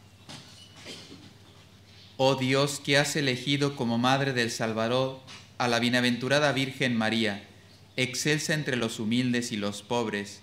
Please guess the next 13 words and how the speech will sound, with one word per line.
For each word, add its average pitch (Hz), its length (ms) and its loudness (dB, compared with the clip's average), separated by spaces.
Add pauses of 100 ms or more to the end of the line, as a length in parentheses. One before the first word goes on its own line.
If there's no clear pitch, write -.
(580)
concédenos 156 720 0
que, 139 140 -2
siguiendo 139 540 0
su 139 160 -4
ejemplo, 110 600 -2 (420)
te 139 100 2
ofrezcamos 147 680 -2
el 127 120 -2
obsequio 135 500 -2
de 123 80 0
una 117 160 0
fe 117 220 -4
sincera 110 600 -2